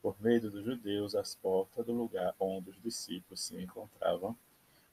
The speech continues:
Jesus entrou e, pondo-se no meio deles, disse: "A paz esteja convosco." Depois destas palavras, mostrou-lhes as mãos e o lado.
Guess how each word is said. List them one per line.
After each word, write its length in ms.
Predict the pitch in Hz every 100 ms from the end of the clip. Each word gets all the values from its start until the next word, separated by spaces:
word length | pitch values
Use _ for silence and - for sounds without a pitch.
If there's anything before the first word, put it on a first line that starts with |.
| _
Jesus 400 | 92 113 113 107
entrou 500 | 127 139 - 101 104 -
e, 80 |
pondo-se 640 | 113 - 104 101 110 - 120
no 140 | 117
meio 400 | 107 95 92 98 - 98
deles, 420 | 95 95 113 -
disse: 420 | 98 90 - - - -
"A 80 |
paz 400 | 92 - 98 101 113
esteja 580 | 120 - 90 92 95 -
convosco." 520 | - - - - - _ _ _ _ _ - _ _
Depois 400 | 117 120 127 120
destas 460 | 107 104 - 104 -
palavras, 720 | - 123 104 101 117 131 -
mostrou-lhes 840 | 104 104 - - 98 101 117 - -
as 400 | 101 98 - -
mãos 460 | 92 95 123 120 110
e 20 |
o 140 | 104
lado. 260 | 92 -